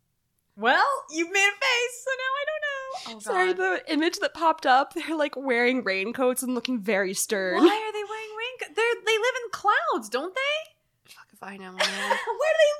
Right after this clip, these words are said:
Speaker 1: live that it rains? <laughs> Oh, no.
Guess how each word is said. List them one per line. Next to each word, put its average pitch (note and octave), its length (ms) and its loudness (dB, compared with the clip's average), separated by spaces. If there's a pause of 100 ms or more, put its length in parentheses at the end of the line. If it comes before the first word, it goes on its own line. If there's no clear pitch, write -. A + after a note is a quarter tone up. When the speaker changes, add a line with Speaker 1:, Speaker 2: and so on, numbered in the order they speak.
Speaker 1:
live E5 220 2
that A#4+ 100 -4
it G4+ 140 -8 (420)
rains? G#3 300 -12 (1080)
<laughs> - 720 -8 (520)
Oh, A#3+ 200 -12
no. A#3+ 520 -10